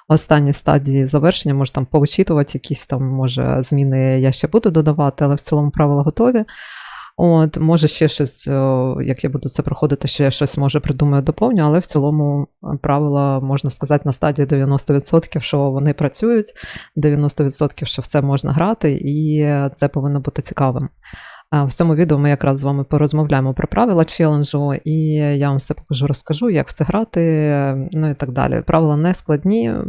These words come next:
невеликі, вони у вигляді таблиці, тож я думаю, що ви розберетеся.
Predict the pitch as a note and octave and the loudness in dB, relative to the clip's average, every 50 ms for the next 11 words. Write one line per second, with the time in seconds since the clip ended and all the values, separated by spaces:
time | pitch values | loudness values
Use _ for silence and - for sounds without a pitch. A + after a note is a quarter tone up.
0 | F3 F3+ - - - - - D3+ D3+ D#3+ E3+ D#3 D3 D3 D3+ F#3+ A#3 A3+ - - | -8 -8 -10 -12 -10 -6 -2 0 0 2 2 2 2 2 2 2 0 0 -2 -2
1 | F#3+ E3+ D3+ C#3+ C#3 C#3 C#3 C3+ C3+ D3 D3+ D#3 D#3+ D#3 E3+ - - F3 F#3 G#3+ | -2 0 0 0 0 0 0 0 0 0 2 2 0 0 0 -4 -4 -2 0 0
2 | A#3 - - - - D3+ - D#3 D3 D3+ D3 D3 C#3+ C3+ - - - C3+ C#3 C#3 | 0 0 -2 -6 -6 -4 -2 -2 -2 0 0 0 0 0 0 -2 -4 0 0 2
3 | D#3+ D3 - - D#3+ E3 - - A#3 A#3+ - - - G3 | 0 0 0 2 0 0 2 2 2 2 2 2 0 0